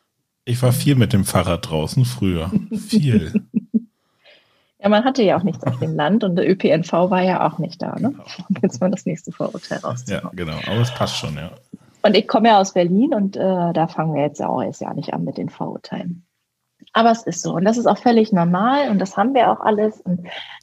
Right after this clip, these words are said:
Speaker 2: ich hab mal gelernt, das liegt an deiner inneren Landkarte. Hast du davon schon mal was gehört?
Speaker 1: Nein.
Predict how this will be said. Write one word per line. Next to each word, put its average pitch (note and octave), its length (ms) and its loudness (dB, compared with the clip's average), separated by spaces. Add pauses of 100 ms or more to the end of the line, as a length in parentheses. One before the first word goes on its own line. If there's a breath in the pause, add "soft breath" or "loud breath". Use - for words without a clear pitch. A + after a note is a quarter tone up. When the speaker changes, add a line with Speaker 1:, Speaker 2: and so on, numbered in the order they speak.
(160)
Speaker 2:
ich A#3+ 120 -8
hab B3 140 -4
mal G#3 140 -6
gelernt, F#3 340 4
das F3 140 -4
liegt F#3+ 200 2
an E3+ 100 -2
deiner D#3+ 260 0
inneren F3+ 320 4
Landkarte. - 640 -4 (100)
Hast F3 140 -8
du - 60 -4
davon G3 300 0
schon G#3+ 120 2
mal A3 120 4
was A3+ 180 -2
gehört? B3 260 -6 (340)
Speaker 1:
Nein. E2+ 580 -10